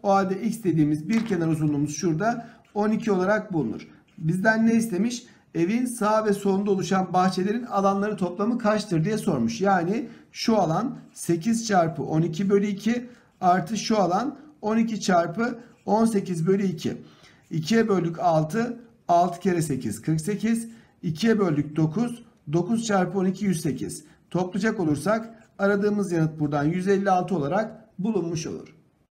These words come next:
Dördüncü sorumuzdayız. A B C D tarlalarının krokisi ve bazı uzunlukları yukarıdaki şekilde verilmiş. A tarlasının alanı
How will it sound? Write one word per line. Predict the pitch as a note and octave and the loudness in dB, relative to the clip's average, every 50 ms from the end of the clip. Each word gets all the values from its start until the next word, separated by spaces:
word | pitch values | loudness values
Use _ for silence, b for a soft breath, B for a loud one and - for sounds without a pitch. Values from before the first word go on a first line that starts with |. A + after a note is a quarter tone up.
| _ _ _ - B2 | _ _ _ 0 4
Dördüncü | D3 D#3+ F3 F#3+ F#3 G#3+ A#3 A#3 B3 | 4 6 6 6 4 4 2 2 2
sorumuzdayız. | - - G#3+ F#3 F3 E3+ E3 D3+ C#3 D3 D#3+ E3 F#3+ A#3+ C4 - - B B B B B - | 4 4 4 4 4 4 2 2 2 2 2 2 2 2 -2 -4 -10 B B B B B 2
A | E3 F3 F3+ F#3+ G3 G3 | 4 6 6 6 4 4
B | G#3+ A3 G#3+ G#3 | 4 4 2 2
C | F#3 G#3 G#3+ G#3 G3+ G3+ | 0 0 0 0 2 0
D | A#3 B3 A#3 | 0 -2 2
tarlalarının | - A#3 G3+ G3 G3 G3 G3 G3 G3 G3+ A#3+ B3 A#3 | 4 4 4 4 4 2 2 0 0 0 0 -2 0
krokisi | - G3+ G3 F#3+ F#3+ G3 F#3+ F#3 A3 A#3 | 0 2 2 2 2 -2 -2 -2 0 0
ve | A#3 - G3+ F#3 | 2 2 2 2
bazı | F3 G3 G#3 A3+ A3 F#3+ G3+ | 2 4 4 2 2 0 -2
uzunlukları | F#3 E3+ F3+ F3+ F3+ F3+ - G3 G3 A3 A#3 A#3 - - - - | -2 0 2 2 2 2 0 0 0 0 0 -2 -4 -10 -10 -6
yukarıdaki | - F3 - G3+ G#3 G3+ A3 G#3 - - | -4 -4 -2 0 0 0 0 -2 -2 -4
şekilde | - G3+ - G3+ G#3 A3 G#3 | -4 -4 -2 -2 -2 -2 2
verilmiş. | G3+ G3 F3+ E3 D#3 E3+ G#3+ B3+ - - B B B B B _ | 2 2 4 4 2 0 -2 -4 -6 -8 B B B B B _
A | F3+ F#3+ G#3 A#3 A#3 | 0 2 2 2 2
tarlasının | A3+ G#3 G3+ G3 G3+ F#3+ - G3+ G3+ | 2 0 0 0 0 -2 -2 -4 -4
alanı | G3+ - G3 F3+ F#3 F#3+ G#3+ B3+ C4 - | -4 -4 -4 -2 -2 0 -2 -2 -4 -8